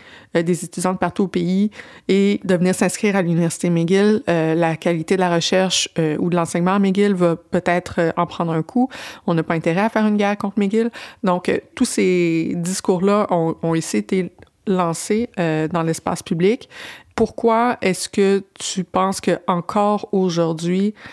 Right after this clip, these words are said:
cette question-là de, il y a plusieurs universités anglophones, mais je veux dire particulièrement McGill est de, est encore un symbole, je pense, pour beaucoup de monde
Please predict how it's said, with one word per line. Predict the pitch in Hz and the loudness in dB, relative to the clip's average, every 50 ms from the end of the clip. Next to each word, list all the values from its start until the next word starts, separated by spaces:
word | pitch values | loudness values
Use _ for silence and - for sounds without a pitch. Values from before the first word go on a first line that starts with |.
| - - _ | -20 -20 _
cette | - - - 214 214 | -6 -2 -2 -2 -2
question-là | - - 196 - - - 208 185 180 180 180 185 190 196 202 202 202 | -2 -2 -4 -2 -2 0 0 2 2 2 2 2 4 4 2 2 0
de, | 180 170 175 165 165 165 165 165 - _ _ _ _ _ - - _ | 0 2 2 2 4 2 2 0 -4 _ _ _ _ _ -20 -8 _
il | - | 0
y | 185 | 0
a | |
plusieurs | 160 - - 214 190 208 214 214 185 | 0 2 0 0 2 2 2 2 2
universités | 190 180 175 170 - - 185 | 2 2 2 0 -2 -2 -2
anglophones, | 180 170 165 165 - 175 165 165 | 0 0 0 -2 -2 -2 -2 0
mais | 165 165 | 0 -2
je | 160 - | 0 0
veux | 180 175 | -2 0
dire | 160 - 202 | 0 -2 -2
particulièrement | - - 226 220 - - - 226 202 202 208 | -2 -2 -4 -4 -4 -4 -2 0 0 2 0
McGill | 202 190 190 180 175 190 190 214 214 | 2 0 0 0 0 0 0 0 0
est | 208 185 | 0 0
de, | 175 170 170 160 - | 0 0 0 0 0
est | - 190 170 165 - | 0 0 0 0 -2
encore | 180 175 170 - 214 214 220 - | -2 -4 -2 0 -2 -2 0 0
un | 196 165 160 | -2 -2 -2
symbole, | - - - - 202 190 185 175 175 180 180 185 202 202 | -4 -6 -4 -2 0 0 2 2 2 2 2 2 2 0
je | 190 - | -2 -2
pense, | - - 170 170 - | -4 -4 -4 -4 -4
pour | - - 175 | -6 -8 -4
beaucoup | 165 175 190 - - 208 | -2 -4 -4 -2 -4 -2
de | 190 180 | 0 0
monde | 180 170 170 175 185 190 202 202 | 0 2 0 0 0 0 -2 -2